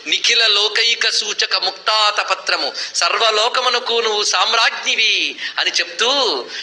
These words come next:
"ఏకాత పత్ర సామ్రాజ్య దాయికాయై నమో నమః" అని అమ్మకు ముక్తాత పత్రం పెట్టేట. వెంటనే పరిచారకులు ప్రక్కన నిలబడి చామర యుగళం పట్టుకుని వీస్తూ ఉన్నారు ఆ తల్లికి. తర్వాత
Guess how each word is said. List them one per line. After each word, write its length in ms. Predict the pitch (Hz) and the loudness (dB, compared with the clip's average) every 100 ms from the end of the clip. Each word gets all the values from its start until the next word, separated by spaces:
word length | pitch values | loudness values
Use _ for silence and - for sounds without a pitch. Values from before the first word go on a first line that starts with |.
| - | -4
"ఏకాత 460 | 240 190 202 196 196 | 0 0 2 2 0
పత్ర 340 | 185 190 185 | -2 -2 0
సామ్రాజ్య 580 | 190 196 196 202 202 202 | 2 2 2 2 2 2
దాయికాయై 800 | 196 190 269 302 269 240 220 220 | 2 2 2 2 4 4 4 2
నమో 320 | 202 208 240 | 2 2 2
నమః" 220 | 214 202 | 2 2
అని 400 | 202 190 196 254 - - 151 | 4 4 2 0 -2 -4 -2
అమ్మకు 220 | 196 208 | 0 -2
ముక్తాత 460 | 185 - 247 247 | -4 -2 -2 0
పత్రం 300 | 220 220 214 | -2 -2 -2
పెట్టేట. 440 | 190 185 190 175 170 135 - - 151 | -2 -2 -2 -2 0 -2 -2 -4 -4
వెంటనే 300 | 160 208 202 | 0 0 2
పరిచారకులు 580 | 170 185 208 196 - | 0 2 2 2 0
ప్రక్కన 360 | 180 185 - 214 | 0 -2 0 2
నిలబడి 360 | 202 196 214 226 185 | 2 2 0 0 2
చామర 280 | 185 226 226 | 2 2 2
యుగళం 320 | 208 202 202 | 2 0 0
పట్టుకుని 360 | 190 185 196 | -2 -2 -2
వీస్తూ 400 | 180 202 - - | -2 0 0 -2
ఉన్నారు 280 | 202 185 180 | -2 2 2
ఆ 60 | 175 | 2
తల్లికి. 840 | 170 170 170 165 185 180 143 113 - - - | 2 0 -2 0 2 2 -2 -6 -6 -6 -4
తర్వాత 600 | - 190 180 175 151 156 | -2 0 0 2 2 0